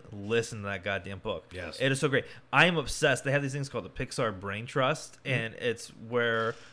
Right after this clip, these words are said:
Speaker 1: all the creatives would go in, and, like, it would be, like, the directors, the writers, and sometimes it wouldn't even be, like, <laughs> it would just be, like, <laughs> like, like, janitor, <laughs> like,
Speaker 2: Wow.
Speaker 1: sometimes. <laughs> Um, and they, they would just have these, like,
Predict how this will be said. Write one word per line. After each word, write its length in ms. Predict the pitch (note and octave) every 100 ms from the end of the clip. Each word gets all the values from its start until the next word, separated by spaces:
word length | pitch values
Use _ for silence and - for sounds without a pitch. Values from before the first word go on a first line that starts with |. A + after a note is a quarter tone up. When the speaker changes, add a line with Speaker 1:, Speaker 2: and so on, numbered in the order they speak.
| - -
Speaker 1:
all 220 | - C3+ D3
the 100 | C#3+
creatives 380 | - C#3 C3+
would 100 | C3
go 220 | B2 A2+ G#2+
in, 160 | G#2+
and, 180 | A2+ A2+
like, 160 | A2 A2+
it 40 |
would 100 | A2
be, 80 | A2+
like, 80 | G2
the 80 |
directors, 500 | G2 A#2 B2 B2 A#2+
the 80 | G#2
writers, 600 | G2+ A2+ A#2 A#2 A2+ A2+ - - - - -
and 100 | B2
sometimes 300 | D3+ D3+ C3
it 20 |
wouldn't 140 | B2 A#2+
even 140 | A2+
be, 140 | A2 G#2+
like, 420 | G#2 G2+ G#2 - -
<laughs> 100 | C#3+
it 20 |
would 100 | E3
just 200 | - -
be, 180 | - -
like, 200 | C#3 C3+
<laughs> 200 | - B2+
like, 180 | C3+ F#2+ -
like, 120 | G#2+
janitor, 500 | A#2+ A#2 D3 C3+ C3+ -
<laughs> 120 | -
like, 160 | F#3+ F3+ -
Speaker 2:
Wow. 460 | A#2+ C3 A#3 A2+ -
Speaker 1:
sometimes. 460 | F3 - D#3+ G3 - F3
<laughs> 100 | -
Um, 340 | C#3+ A#2+ A2 - - -
and 140 | D3+ D3
they, 160 | D#3+
they 100 | D3+
would 120 | D3
just 160 | C#3+ C#3
have 160 | D3+ C3+
these, 120 | B2+
like, 180 | B2